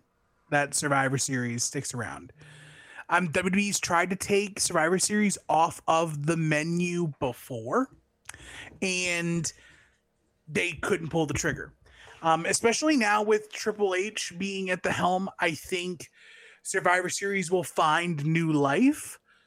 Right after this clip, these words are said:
Um, but the brand supremacy thing has to go away. Um, especially since not only was it the pay-per-view of brand supremacy,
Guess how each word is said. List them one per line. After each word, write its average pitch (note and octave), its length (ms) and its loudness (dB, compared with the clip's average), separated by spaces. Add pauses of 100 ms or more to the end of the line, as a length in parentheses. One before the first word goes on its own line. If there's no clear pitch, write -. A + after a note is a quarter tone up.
(500)
Um, D#3+ 480 0
but E3+ 280 0
the F3+ 100 2
brand F3 500 2
supremacy G3 800 0
thing G#3 380 0
has - 720 -2
to E3+ 100 -6
go D3 200 0
away. A#2 440 -4 (800)
Um, C3+ 640 0 (880)
especially A#3 1160 0
since E3 880 2 (1000)
not F3 260 2 (100)
only G#3+ 480 2
was F3+ 320 0
it F3 160 -2 (160)
the D#3+ 140 -8
pay-per-view E3+ 680 0
of C#3+ 220 -2
brand D3+ 400 2
supremacy, D#3+ 1000 0